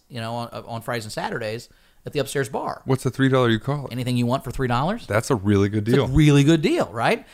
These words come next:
Speaker 1: And so, like, after the show, three dollar you call, it's upstairs. Come hang out with the comics. You just laugh for an hour and a half with these guys. You thought they were great.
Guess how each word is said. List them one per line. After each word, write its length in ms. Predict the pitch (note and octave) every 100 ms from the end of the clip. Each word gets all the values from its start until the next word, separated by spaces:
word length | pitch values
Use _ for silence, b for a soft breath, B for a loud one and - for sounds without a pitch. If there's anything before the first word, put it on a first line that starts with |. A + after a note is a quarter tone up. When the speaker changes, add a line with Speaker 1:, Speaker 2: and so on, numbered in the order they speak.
| B
Speaker 1:
And 180 | D#3+ D#3+
so, 300 | - D#3+ D3
like, 180 | C#3+ B2+
after 200 | A2 A#2
the 40 | D#3+
show, 200 | - -
three 140 | A2+
dollar 140 | C3
you 80 | D#3+
call, 180 | E3 C4
it's 100 | G#3
upstairs. 400 | F#3+ - C4+ A3
Come 120 | F#3+
hang 140 | G3 A3+
out 60 |
with 80 | A3+
the 60 | B3
comics. 360 | B3+ A#3 A2
You 80 | F#3+
just 240 | G#3 -
laugh 300 | D3 D#3 G#3
for 80 | -
an 40 | D#3+
hour 120 | F#3+
and 100 | G3+
a 40 |
half 200 | F3+ E3+
with 80 | B2
these 140 | A#2
guys. 340 | G#2 F#2+ C3 C#3
You 60 |
thought 200 | B2+ D#3
they 60 | F3
were 140 | D3+
great. 420 | B2 C#3 B2 C3+